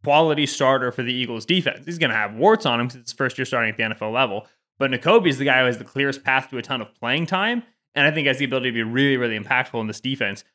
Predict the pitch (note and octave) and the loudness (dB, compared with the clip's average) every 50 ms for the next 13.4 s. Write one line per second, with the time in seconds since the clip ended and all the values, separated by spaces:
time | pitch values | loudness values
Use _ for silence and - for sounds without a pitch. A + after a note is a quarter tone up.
0 | _ _ _ - G3+ B3 B3+ A3 - E3+ C3 B2 C#3 E3+ F3+ - A#2 G#2 G#2 - | _ _ _ -2 -2 -2 -2 0 2 2 2 2 2 -2 -2 -2 -4 -6 -6 -10
1 | A2 G#2 G#2 G#2 G#2 G2+ G#2 G#2+ _ _ _ _ _ _ _ _ _ _ _ _ | -8 -6 -6 -6 -6 -8 -10 -10 _ _ _ _ _ _ _ _ _ _ _ _
2 | _ _ _ _ _ _ _ _ _ _ _ _ _ _ _ _ _ _ _ - | _ _ _ _ _ _ _ _ _ _ _ _ _ _ _ _ _ _ _ -2
3 | C3+ D#3+ G#3+ B3 B3+ A#3 G#3+ - D#3 C#3 E3 D#3+ D3 D3+ C#3 B2 - E3+ D#3+ D3 | 0 2 2 2 2 0 0 -2 -2 -2 -2 2 2 2 2 2 2 2 2 2
4 | - - C#3 D3 D3 D3+ E3+ G3 G3 E3 D3 B2+ - C3 C3 D#3+ F#3 E3+ D3+ D3 | 2 0 -2 -2 0 2 2 4 4 2 2 -2 -2 0 2 2 4 4 4 4
5 | D#3 D3+ C3+ A#2 A2+ A2 B2 A#2 A#2 A2+ C3 B2+ A#2 A2 G#2+ A2+ - - A#2 G#2+ | 4 4 4 2 2 0 -2 -8 -6 -4 -2 -2 -2 0 -2 -4 -4 -6 -6 -4
6 | G#2 G#2+ G2 - - - _ - - A2 A2 A#2 - - _ _ _ _ _ _ | -4 -4 -4 -6 -10 -18 _ -8 -2 0 0 0 -2 -4 _ _ _ _ _ _
7 | _ - C3+ C3+ C3+ C3+ C3 - C3+ C#3 C3+ D3+ E3 E3+ E3+ D#3+ - D#3 C#3+ B2 | _ -6 -4 -2 -2 -4 -4 -4 -4 -2 2 2 2 2 2 2 2 2 0 0
8 | B2+ - - A#2+ A#2 A2+ A2+ A2+ A2+ - B2 A#2 A2+ A2+ A2 A2 A2+ - - A2+ | -2 -2 0 0 2 2 0 -2 0 0 0 0 0 0 -2 -4 -6 -8 -6 -6
9 | G#2+ G#2 G#2 G2+ - - - A3 A#3 A#3 A3 A3 G#3+ G3+ F3+ D3+ B2 A2+ G#2+ - | -6 -6 -6 -8 -6 0 2 4 4 4 2 2 2 2 2 2 0 -4 -4 -4
10 | - G#3 A#3 B3 A3+ G#3 G3 F#3+ E3+ C#3 D3+ D3 C#3+ D3 D#3+ G#3 G3+ G3 - C#3+ | 0 2 4 4 6 6 6 4 4 4 2 0 2 0 0 -2 -2 -2 -6 -6
11 | - - F3 D3+ D3+ D3 D3 C3+ C3+ B2 C#3 C3 A#2+ A#2 A#2+ C#3+ C3 - - C3 | -2 2 2 2 4 4 2 0 0 0 0 -2 -2 0 0 0 -2 2 2 2
12 | C3 B2+ B2 C3 A#2+ G#2+ B2 B2+ - C#3+ C3 B2+ C3+ B2+ B2 A2+ A2+ A2 A#2 A2+ | 2 2 2 2 2 0 -2 -2 0 -2 -2 -2 -2 -4 -4 -4 0 2 2 2
13 | B2 D3+ E3+ F3+ G3+ G#3 - | 4 2 2 0 0 -2 -6